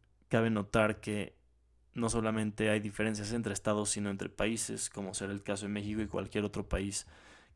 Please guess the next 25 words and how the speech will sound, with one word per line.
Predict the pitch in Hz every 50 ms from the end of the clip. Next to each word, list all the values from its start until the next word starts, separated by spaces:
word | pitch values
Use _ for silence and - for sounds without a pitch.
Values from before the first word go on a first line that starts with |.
| - - -
de | - 113 107 104
habla | 107 104 98 104
hispana, | 98 - - - 120 120 117 120 123 127 -
a | - -
diferencia | 104 101 98 107 104 104 104 101 110 110 104
de | 104
este | 101 - - 101
artículo | 101 - - 104 - 113 104 101 98 -
que | - 113 107 98
se | - - 101
especializa | 98 - - 107 - 104 104 104 104 101 - -
en | 101 92
Estados | 95 - - 110 104 98 -
Unidos, | 107 107 110 113 110 110 117 117 - - - - - - - - _ _
pero | - 107 107 110 107
creo | - 117 113 107 113
que | - 107
es | 107 - -
un | 107 107
buen | 107 107 107
artículo | 101 104 - - 101 - 113 107 101 -
para | - 104 101 98
ponernos | - - 101 101 104 101 95 - -
a | 98 98
pensar | - 95 98 - 107 104 104 107 -